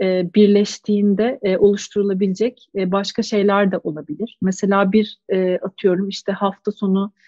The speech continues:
em, keyfi,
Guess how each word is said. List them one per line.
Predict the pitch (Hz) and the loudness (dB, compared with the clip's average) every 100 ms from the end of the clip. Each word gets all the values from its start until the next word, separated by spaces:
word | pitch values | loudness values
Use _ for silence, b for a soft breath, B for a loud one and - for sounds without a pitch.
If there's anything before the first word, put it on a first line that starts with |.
| b _ - | b _ 0
em, | 185 175 170 170 - _ _ _ _ _ _ - 180 170 | 2 2 0 -4 -10 _ _ _ _ _ _ -6 -4 0
keyfi, | 202 185 180 - 170 | 6 6 6 4 2